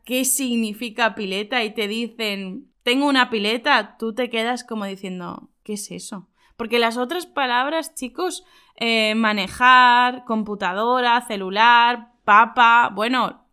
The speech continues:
podemos entender perfectamente de qué están hablando. Pero si nos dicen pileta, pues no. Podemos relacionarlo por alguna razón.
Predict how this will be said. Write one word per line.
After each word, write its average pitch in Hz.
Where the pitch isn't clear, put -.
podemos 220
entender 247
perfectamente 226
de 262
qué 214
están 247
hablando. 214
Pero 214
si 214
nos 190
dicen 233
pileta, 196
pues 214
no. 202
Podemos 240
relacionarlo 285
por 240
alguna 208
razón. 175